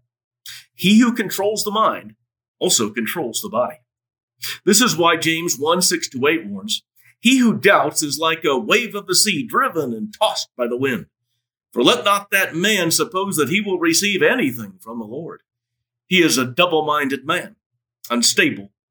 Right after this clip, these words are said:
in all his ways." The devil and his minions will try to confuse us. One of their favorite tactics is persuading us an event, like the rapture,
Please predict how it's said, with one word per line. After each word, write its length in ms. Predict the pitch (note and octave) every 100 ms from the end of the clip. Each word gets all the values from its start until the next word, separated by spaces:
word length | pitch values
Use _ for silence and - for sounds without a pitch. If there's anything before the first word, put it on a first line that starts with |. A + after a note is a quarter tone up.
| -
in 80 | G2+
all 200 | G#2+ F#2
his 180 | E2+
ways." 380 | G2+ E2+ - - _ _ _ _ _ - - - -
The 80 | D3
devil 320 | G#3 C#4 A#3+
and 120 | G3+
his 160 | E3 D#3
minions 500 | F#3 G#3 E3+ D#3 B2
will 220 | D3+ D#3
try 260 | - C3+ D3
to 100 | -
confuse 440 | F#3 D#3+ G3+ -
us. 280 | G2+ - - _ _ -
One 140 | F3 G#3
of 100 | D#3+
their 120 | D3
favorite 440 | - B3+ F#3 E3+
tactics 560 | G3+ D#3 B2+ D#3 D#3+ -
is 100 | A2+
persuading 580 | C3 A#2+ F3 E3+ D3+ C#3
us 200 | C3 -
an 140 | B2+
event, 380 | A#2 F#3+ C#3+ C#3 _ _ _ _
like 180 | C#3+ C#3+
the 100 | B2
rapture, 460 | E3+ D3 - G#2+